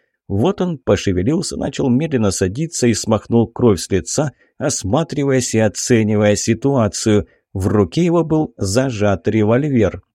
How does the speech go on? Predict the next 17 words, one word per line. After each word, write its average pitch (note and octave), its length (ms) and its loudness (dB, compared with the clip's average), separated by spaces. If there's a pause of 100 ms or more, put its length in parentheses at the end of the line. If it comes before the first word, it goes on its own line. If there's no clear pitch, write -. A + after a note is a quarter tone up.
(160)
Оружие E3+ 480 0
Иван C3+ 460 -2
никогда C#3 560 -2
не G2+ 100 0
выпускал, A2 720 2 (240)
и A2+ 80 -2
сейчас - 560 -4
эта B2+ 280 0
привычка C#3+ 640 -2
сыграла G#2 600 0
ему G2+ 260 2
на C3 300 4
руку. G#2 380 0 (680)
Наконец D3 600 2
он F3 260 -2
увидел C#3 440 0
Билова, G#2+ 640 4